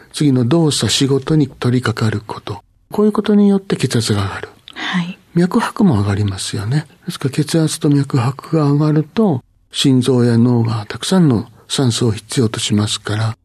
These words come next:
Speaker 1: そういうふうなあの需要と供給のバランスがうまく保たれれば病気は起こらないんですけど、今度は逆にですね、保たれない理由としてはですね、朝は一番血液が固まりやすい時間帯なんです。だから心臓の中とか血管の中に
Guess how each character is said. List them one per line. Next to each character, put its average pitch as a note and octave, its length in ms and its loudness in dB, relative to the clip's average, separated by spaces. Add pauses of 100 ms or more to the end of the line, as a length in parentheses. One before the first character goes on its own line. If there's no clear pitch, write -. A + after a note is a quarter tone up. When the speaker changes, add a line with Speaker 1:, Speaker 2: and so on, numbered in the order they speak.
Speaker 1:
そ - 200 0
う - 20 4
い C#3 60 4
う B2+ 40 2
ふ A#2+ 120 -2
う C3 40 2
な A2 120 2
あ G#2+ 40 2
の G#2+ 120 2
需 B2 200 2
要 D#3 180 4
と D3+ 140 0
供 C#3+ 220 0
給 C3 240 0
の C3 140 2
バ C3 140 0
ラ C#3 120 2
ン B2+ 100 2
ス - 200 -6
が D#3+ 300 0
う E3 40 2
ま D#3+ 120 2
く - 200 -2
保 A3+ 200 4
た C4 100 -2
れ A#3 160 4
れ A3+ 80 4
ば C#3+ 220 0 (120)
病 C3+ 160 2
気 B2+ 100 -2
は G#2 80 2
起 G2+ 40 -10
こ C3 80 0
ら A#2+ 80 2
な A2 120 2
い G2+ 40 4
ん F#2 40 2
で F#2+ 80 -6
す - 120 -8
け G#2 100 -4
ど、 G#2 240 -4 (160)
今 G#3+ 160 2
度 A3 80 2
は C3+ 100 2
逆 A#2+ 260 0
に C#3 100 4
で A#2 100 2
す - 120 -6
ね、 A2 300 -2 (280)
保 D#3 180 4
た D#3 140 0
れ D3 140 4
な D#3+ 180 4
い B2+ 160 0
理 C3 80 2
由 C3 120 4
と B2+ 120 -2
し - 80 -4
て - 100 -2
は G#2+ 140 0
で G#2 100 -4
す - 160 -8
ね、 F#3 200 0 (360)
朝 F#3+ 240 0
は B2+ 160 2
一 A2+ 220 -2
番 A#2+ 500 0
血 - 220 -2
液 F#3 180 0
が A#2 60 -2
固 - 240 0
ま A#3 100 6
り A#3+ 80 6
や B3 100 4
す G#3+ 140 -2
い C3+ 60 2
時 A2 80 -2
間 A2 240 0
帯 G2+ 120 -2
な F#2 120 -10
ん - 80 -20
で - 80 -16
す。 - 160 -20 (100)
だ D3 100 -2
か C#3 100 -2
ら B2 60 0
心 D#3 220 2
臓 D3+ 140 2
の D3 80 2
中 D3 200 0
と D3 120 -2
か C#3+ 100 0
血 C3+ 160 -2
管 D3+ 220 0
の D#3+ 80 2
中 F3 300 2
に G#3 240 2